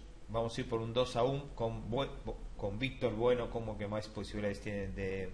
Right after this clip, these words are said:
marcar. No, no jugó. Porcentajes, cincuenta por ciento para Santos,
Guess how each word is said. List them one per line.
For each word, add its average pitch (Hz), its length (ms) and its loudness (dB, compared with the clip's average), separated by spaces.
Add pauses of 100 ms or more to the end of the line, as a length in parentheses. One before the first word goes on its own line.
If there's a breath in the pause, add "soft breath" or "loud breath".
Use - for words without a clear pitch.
(140)
marcar. 101 460 0
No, 101 120 -4
no 113 240 -2
jugó. 107 480 -2 (500 loud breath)
Porcentajes, 147 840 4
cincuenta 123 480 2
por 104 140 -2
ciento 117 320 -4
para 113 140 -2
Santos, 165 680 0